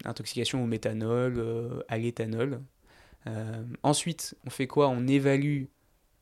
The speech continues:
l'osmolalité urinaire, euh, pour voir si elle est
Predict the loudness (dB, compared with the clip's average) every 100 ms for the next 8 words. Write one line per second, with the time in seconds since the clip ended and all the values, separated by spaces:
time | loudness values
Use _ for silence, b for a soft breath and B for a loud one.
0 | -8 -2 2 2 2 2 4 4 2 -2
1 | 0 0 -2 -4 -2 -2 -2 -2 -2 -4
2 | -8 -14 -20 _ _ _ _ _ -8 -4
3 | -4 -6 -8 -8 -8 -10 -8 -6 0 2
4 | 2 0 -2 0 0